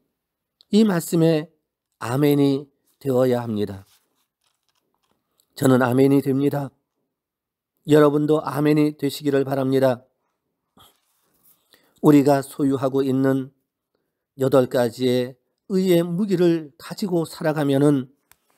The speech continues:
우리는 살 수 있습니다. 죽임당하지 않습니다.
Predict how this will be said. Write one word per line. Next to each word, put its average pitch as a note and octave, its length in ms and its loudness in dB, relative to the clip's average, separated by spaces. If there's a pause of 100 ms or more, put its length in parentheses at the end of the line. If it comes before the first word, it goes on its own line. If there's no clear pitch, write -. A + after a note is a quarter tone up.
(120)
우리는 C3 560 0 (420)
살 - 260 -4
수 - 140 -8
있습니다. G#2 560 -6 (680)
죽임당하지 C#3+ 640 0
않습니다. C#3+ 600 2